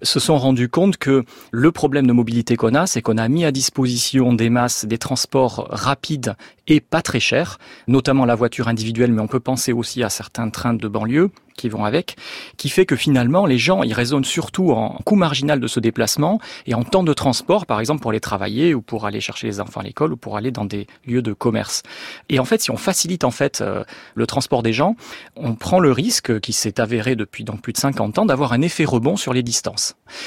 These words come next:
Donc en fait, je pense que ça, on l'a pas encore bien intégré, le fait que, euh, on continue un petit peu à faire rêver les gens de transports plus rapides sans considérer qu'en fait, ils vont augmenter les distances.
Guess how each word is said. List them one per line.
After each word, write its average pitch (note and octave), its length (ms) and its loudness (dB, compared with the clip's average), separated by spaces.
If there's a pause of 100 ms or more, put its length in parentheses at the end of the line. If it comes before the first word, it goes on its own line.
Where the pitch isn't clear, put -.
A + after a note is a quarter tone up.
(160)
Donc A2+ 140 0
en C3 40 2
fait, G3 120 2
je C#3+ 100 0
pense F#3+ 240 0
que C3 60 -2
ça, F#3 180 0
on D3+ 60 0
l'a A2 140 2
pas - 160 0
encore E3+ 360 0
bien D3 240 -2
intégré, B2+ 500 -2 (400)
le B2 160 2
fait G3 240 2
que, - 160 -2
euh, A2+ 720 2
on - 120 -4
continue F#3 360 0
un E3 80 2
petit D3 160 -6
peu E3 140 2
à C3+ 40 2
faire A#2+ 220 -2
rêver A#2 240 -2
les A2 140 0
gens F3 320 0
de A#2 180 0
transports - 460 -2
plus B2+ 120 -2
rapides A#2 440 -2 (340)
sans - 340 0
considérer D3 540 0
qu'en A#2+ 140 -2
fait, C#3 180 -4
ils G#2+ 120 -4
vont G#2+ 120 0
augmenter A2 320 -2
les G#2+ 100 0
distances. G2+ 480 -6